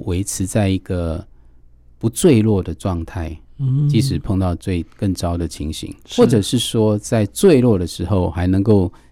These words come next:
Speaker 1: 接纳自己就在一个坠落的状态。
Speaker 2: 嗯哼。
Speaker 1: 所以确实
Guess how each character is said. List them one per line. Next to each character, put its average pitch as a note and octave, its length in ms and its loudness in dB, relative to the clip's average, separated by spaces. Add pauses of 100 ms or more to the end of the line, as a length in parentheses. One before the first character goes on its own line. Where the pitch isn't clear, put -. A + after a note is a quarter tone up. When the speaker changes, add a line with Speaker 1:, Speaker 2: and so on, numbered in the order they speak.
(100)
Speaker 1:
接 A2 240 4
纳 G#2 180 6
自 G2+ 160 0
己 D#2 240 -4
就 - 180 0
在 F#2 220 -2
一 F2 80 -4
个 E2+ 240 -6
坠 E2+ 320 -2
落 E2 220 0
的 - 180 -8 (160)
状 E2 320 -4
态。 - 400 -8
Speaker 2:
嗯 A#2+ 180 2
哼。 E3+ 220 2 (880)
Speaker 1:
所 - 140 0
以 - 20 2
确 A3+ 220 4
实 F#2 320 2